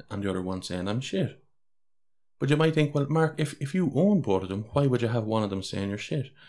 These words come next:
Because that's the way it works. It's always yin versus yang. In Tom and Jerry, if Tom catches Jerry and eats him, there's no more cartoon. There always has to be battle.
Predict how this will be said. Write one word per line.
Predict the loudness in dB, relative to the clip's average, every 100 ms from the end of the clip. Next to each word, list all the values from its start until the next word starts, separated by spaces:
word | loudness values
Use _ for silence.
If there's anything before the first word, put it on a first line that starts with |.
| -20 -20
Because | -8 -4 -4
that's | -2 -2 0
the | 0
way | 2 0
it | 0
works. | 2 2 0 -8 -12 _ _ _ _ _ _ _ _ _
It's | -2 2
always | 6 8 6 4
yin | 6 8 8 6 4
versus | -2 -4 -2 -4 -2
yang. | -2 -4 -6 -6 0
In | 0
Tom | 2 2 4
and | 6 6
Jerry, | 4 4 2 -2 -6 _ _ _ _ _ _
if | -4 0
Tom | 4 6 6
catches | 4 2 0 -2
Jerry | 0 0 0 -2
and | -6 -6
eats | -8 -8 -8
him, | -10 -12 _ _ -4
there's | -2 4
no | 4 6
more | 4 2
cartoon. | 2 0 2 2 0 0 -8 _ _ _ _ _ _ _ _ -4
There | 2
always | 6 6 4 2
has | 0
to | 0
be | -4
battle. | 0 0 0 -4